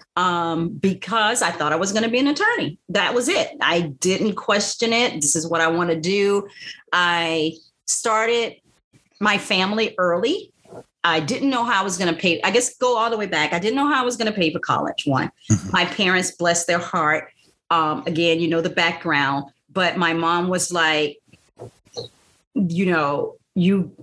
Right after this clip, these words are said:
Speaker 1: you can go, but we don't know how you're gonna pay for it. <laughs> You're gonna have to join Uncle Sam's army or do something." And so I was just smart enough to be in the A P classes, but not smart enough to get those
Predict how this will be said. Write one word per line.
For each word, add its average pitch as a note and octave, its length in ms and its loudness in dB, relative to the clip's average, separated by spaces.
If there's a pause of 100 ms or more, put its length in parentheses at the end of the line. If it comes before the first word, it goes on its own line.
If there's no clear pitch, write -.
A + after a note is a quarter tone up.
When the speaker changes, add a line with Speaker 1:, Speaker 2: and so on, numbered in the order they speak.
(160)
Speaker 1:
you F3 260 2
can F3 200 0
go, A3 560 0
but E3+ 260 -2
we F#3 80 2
don't G3+ 140 2
know F#3+ 60 2
how F#3 120 4
you're F3 120 0
gonna D#3+ 180 -2
pay A#3 220 4
for E3+ 360 0
it. C4+ 260 -2
<laughs> - 0 -
You're B3+ 120 0
gonna A#3+ 140 0
have G#3+ 160 0
to G3+ 80 -6
join G3 300 0
Uncle G3+ 300 2
Sam's G3 440 2
army G3+ 480 0 (180)
or A#3+ 120 2
do B3+ 180 0
something." - 560 -2 (420)
And G3+ 160 2
so G3+ 380 2
I G3 120 2
was G#3+ 280 0
just - 560 0
smart A#3 360 2
enough G#3+ 360 0
to B3+ 80 -2
be G#3+ 160 0
in A3 80 2
the - 200 -2
A G#3 160 2
P B3+ 280 0
classes, D#4+ 720 0 (420)
but G3+ 220 0
not G#3+ 360 2
smart A3+ 420 0
enough G#3+ 240 -2
to G3+ 80 -2
get G#3+ 320 0
those G3 480 -2